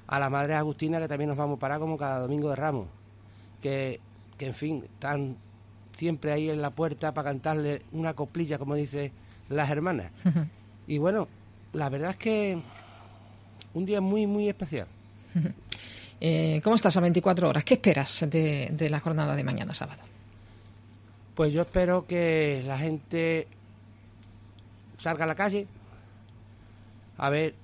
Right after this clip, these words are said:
Speaker 1: la cofradía de la, mm, de los mutilados, en este caso el Palio de la Paz, que sale por las circunstancias de que la Virgen fue la primera titular de la hermandad. Y bueno, que la gente se eche a la calle. Es una hermandad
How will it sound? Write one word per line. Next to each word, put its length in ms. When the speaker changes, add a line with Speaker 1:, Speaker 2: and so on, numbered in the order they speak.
Speaker 1:
la 260
cofradía 680
de 240
la, 260
mm, 460
de 100
los 80
mutilados, 460
en 140
este 180
caso 380
el 160
Palio 240
de 60
la 100
Paz, 220
que 260
sale 340
por 140
las 100
circunstancias 520
de 80
que 60
la 100
Virgen 280
fue 160
la 100
primera 300
titular 400
de 100
la 60
hermandad. 480
Y 100
bueno, 320
que 100
la 100
gente 180
se 80
eche 140
a 60
la 100
calle. 420
Es 100
una 160
hermandad 540